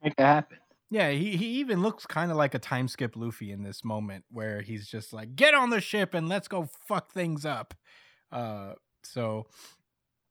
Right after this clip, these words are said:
Speaker 2: y-, we all know where Luffy gets it from, I guess. Um, I love, uh, there's this chaotic nature with Garp being such a highly regarded Marine, but also, like,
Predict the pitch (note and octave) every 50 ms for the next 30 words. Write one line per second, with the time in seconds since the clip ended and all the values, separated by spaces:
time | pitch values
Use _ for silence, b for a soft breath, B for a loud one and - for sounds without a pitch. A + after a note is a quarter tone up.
0 | _ _ _ _ _ _ _ _ _ _ _ _ _ _ _ - C3 C3 C3 C#3
1 | C#3+ D3 D#3 D3+ D3 C#3+ C3+ C3+ B2+ B2 B2+ A#2 - A#2+ A2 A#2 G#2+ - - G#2+
2 | - - - G#2 F#2+ F2 F2 F2 F2 E2 E2+ F2 - - - - - _ - G#2+
3 | A2 A2 G#2+ G#2+ G#2+ G#2+ G#2+ G#2 G#2 G2+ F#2 - _ _ _ _ _ _ _ _
4 | - C3 C3+ C3+ D3 D#3 E3 E3 D3+ C3 - - D#3+ - D3+ C#3+ C#3 C3+ C3+ B2+
5 | C3 C#3 C#3+ C3+ C3 B2 A2+ - C#3 B2+ - - - C#3+ C3 C3 D3+ F3 E3 B2+
6 | B2 B2 A#2+ A#2 - - B2+ B2 B2 A#2+ _ _ _ _ _ _ _ _ _ _
7 | - C3 C3 - - - B2+ C3 C3 B2 - C3+ B2 A#2+ A#2+ - - A#2 - A2+
8 | - - - A#2+ B2 B2 B2+ B2 A#2 A#2 G#2+ A#2 A#2 A2+ A2+ A2 A2 A2+ A2 A2
9 | G#2+ G#2+ A2 A2 B2+ D3 C#3+ B2+ A2+ G#2+ G2+ G#2 G2+ - - A#2 A2 G#2 G#2 G2+
10 | G#2 -